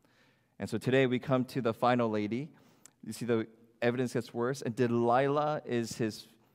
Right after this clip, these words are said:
the famous story of Samson falls in love with Delilah. But I never caught this growing up.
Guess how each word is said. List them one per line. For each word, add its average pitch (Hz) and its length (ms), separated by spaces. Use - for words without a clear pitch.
the 117 80
famous 131 380
story 120 400
of 98 140
Samson 113 680
falls 104 220
in 98 160
love 95 300
with 90 160
Delilah. 85 520
But 131 160
I 113 140
never 135 340
caught 139 260
this 123 140
growing 104 300
up. 85 260